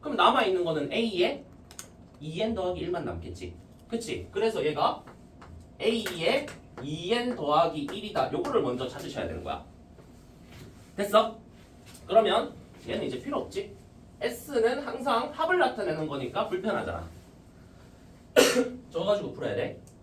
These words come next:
자, 그러면 문제에서 구하라고 한 게 뭐냐? 에이 사 더하기 A의 구를 물어봤어.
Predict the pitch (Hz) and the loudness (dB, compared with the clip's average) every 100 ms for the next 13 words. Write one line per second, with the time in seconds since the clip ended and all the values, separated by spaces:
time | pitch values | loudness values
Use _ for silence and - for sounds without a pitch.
0 | - - 175 - - 156 139 113 156 135 | -18 -8 -8 -8 -8 -2 0 0 -2 -2
1 | 143 - - - - - - - - - | -8 -12 -20 -20 -20 -20 -20 -20 -20 -20
2 | - - - - - - - - 180 220 | -20 -20 -20 -20 -20 -20 -20 -2 2 4
3 | 311 330 262 - 196 285 330 285 294 196 | 4 2 2 4 6 8 8 4 4 0
4 | - - - - - - - - - - | 0 2 2 -2 -16 -20 -16 -14 -10 -2
5 | 285 294 285 233 220 165 190 302 294 - | 0 2 0 -2 0 6 8 8 4 -8
6 | - - - - 143 151 156 180 247 - | -16 -16 -12 -2 4 4 4 0 -4 -4
7 | - - - 226 220 180 165 247 - - | -10 -12 -2 0 0 -2 0 2 0 -6
8 | - - - - - - 214 - - - | -18 -20 -20 -20 -20 -6 -2 0 0 -2
9 | - - - | -4 -8 -14